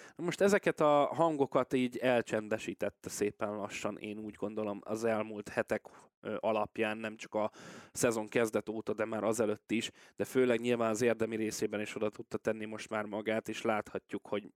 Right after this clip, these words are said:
valójában tényleg összejött neki az, amit, ö, gondoltunk, vagy vázoltunk, vagy sejtettünk eddig az elmúlt hetek, hónapok alapján. Úgyhogy, ö, én nagyon izgatottan várom, hogy mit fog tudni kihozni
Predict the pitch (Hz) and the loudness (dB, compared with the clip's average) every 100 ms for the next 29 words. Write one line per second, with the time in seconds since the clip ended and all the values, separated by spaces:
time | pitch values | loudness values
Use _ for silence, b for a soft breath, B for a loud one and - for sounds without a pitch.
0 | _ _ 117 143 123 113 110 113 113 123 | _ _ 0 2 4 2 2 -4 -2 -2
1 | 113 104 110 - 101 104 107 107 - 104 | -2 -4 -6 -4 -4 -4 -6 -8 -4 -4
2 | 104 107 107 110 B B B B - 113 | -2 -4 -6 -10 B B B B 2 6
3 | 113 113 - 135 160 160 139 127 131 120 | 6 4 0 2 4 6 6 6 4 2
4 | 117 139 143 127 120 127 123 123 - 156 | 4 6 6 6 4 4 2 2 2 4
5 | 147 - 117 - 113 - 117 117 117 120 | 4 4 0 -2 -4 0 0 0 -2 2
6 | 117 113 113 117 - B B B B - | 2 2 0 -4 -6 B B B B 0
7 | - 113 - 110 113 110 - 110 113 - | 2 0 0 0 0 0 4 4 4 4
8 | 120 123 - b b b b - 127 139 | 4 2 -4 b b b b 0 2 4
9 | 135 139 139 139 139 135 _ _ - B | 6 8 8 8 6 0 _ _ -20 B
10 | B - - 147 175 151 123 120 117 120 | B -6 2 4 4 4 6 4 4 0
11 | 117 117 120 113 113 120 120 - 107 - | 0 0 2 2 0 -2 -4 -2 -2 -2
12 | 117 113 117 120 113 113 117 | -4 -4 -4 2 2 2 -2